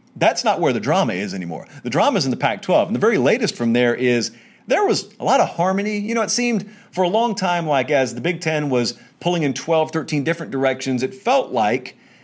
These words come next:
the Pac-twelve was pretty harmonious. Now, granted, they were harmonious in the idea that they weren't gonna play. Well, now all that's been thrown for a loop. Jon Wilner, as we have said many times, does as good a job as anyone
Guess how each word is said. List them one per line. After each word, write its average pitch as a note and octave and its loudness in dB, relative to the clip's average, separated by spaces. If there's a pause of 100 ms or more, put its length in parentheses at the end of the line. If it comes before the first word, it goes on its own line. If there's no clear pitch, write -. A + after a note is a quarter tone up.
(140)
the F3+ -4
Pac-twelve G3 0
was D3 -4
pretty F#3 -2
harmonious. C3 -2
Now, A2 0
granted, A#2 -4
they A#2 0
were G2+ -2
harmonious A#2+ -2
in G#2+ -6
the G#2+ -2
idea A2 0
that F2+ -8
they G#2 -4
weren't G#2 -6
gonna F#2 -10
play. D#3+ 0 (260)
Well, F#3 2
now A3+ 2
all D#3+ 4
that's D3+ 2
been B2+ 0
thrown A#2 0
for G#2+ -2
a G2 2
loop. D#2 -6
Jon C3 0
Wilner, B2+ 2
as A2 0
we A2 0
have G2+ 0
said G2 -4
many G#2+ -4
times, G2 -4
does F2+ -4
as F#2 -8
good A2 -2
a G#2+ -6
job G#2+ 2
as G2+ -6
anyone A#2+ 0